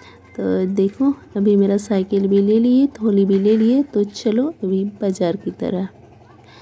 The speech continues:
और देखो यहीं पर ही भाई लोग अभी खेल रहा है,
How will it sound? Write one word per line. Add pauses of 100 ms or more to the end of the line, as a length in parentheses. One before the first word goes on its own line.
(380)
और
देखो
यहीं
पर
ही
भाई
लोग
अभी (140)
खेल
रहा
है,